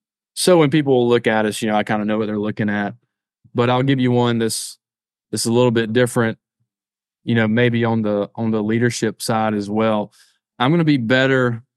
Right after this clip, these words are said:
in twenty twenty-four at connecting with every single player on our team. You know, we get caught up sometimes in coaches, our, coaching our position group and, or coaching just the very best players.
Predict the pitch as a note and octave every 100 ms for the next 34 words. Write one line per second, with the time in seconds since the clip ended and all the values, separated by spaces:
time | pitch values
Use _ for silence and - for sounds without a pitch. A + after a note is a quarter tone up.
0 | _ - A2+ G#2+ - C3+ B2 C#3 B2+ A2
1 | A#2+ A#2+ A2+ A2 _ _ _ _ _ -
2 | A#2 A2+ C#3 A2 A#2 C3 A2+ A#2+ A2+ A2+
3 | A2 A#2 A2 - B2+ C3+ - B2 A2+ B2
4 | A2+ A2 G#2+ G#2 G2+ F#2+ F#2 - _ _
5 | _ - B2 A2+ A2+ C#3 C3+ - C3 C3+
6 | B2+ C3+ B2+ B2+ B2 A2+ G#2+ C3 A#2 A#2+
7 | A#2 _ - B2+ C3 A#2 A#2 A#2+ A#2+ C3
8 | A#2+ B2 B2 A2+ G2 F#2+ _ _ _ _
9 | _ _ _ _ _ _ - A2 G#2 -
10 | B2+ B2+ A#2 A#2+ A#2+ A2+ B2 A#2 A#2 -
11 | B2+ A#2+ A#2 A2+ A2